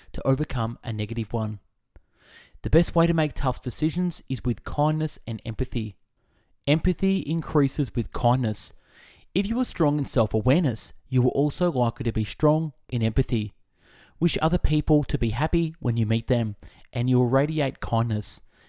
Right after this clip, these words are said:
Compassion is a state of extreme happiness. Bringing out the best in people. Establishing trust.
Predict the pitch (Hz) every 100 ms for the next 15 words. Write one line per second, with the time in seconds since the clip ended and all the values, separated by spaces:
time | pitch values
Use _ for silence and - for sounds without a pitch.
0 | - - 107 - 175 - 110 104 - 117
1 | - - 139 135 - 151 - - 120 107
2 | 101 _ - 110 120 117 - - - _
3 | _ _ _ - - - _ _ - 208
4 | 233 202 - 135 120 - 110 117 110 113
5 | 104 - _ _ _ _ _ - - -
6 | 151 165 151 123 113 110 -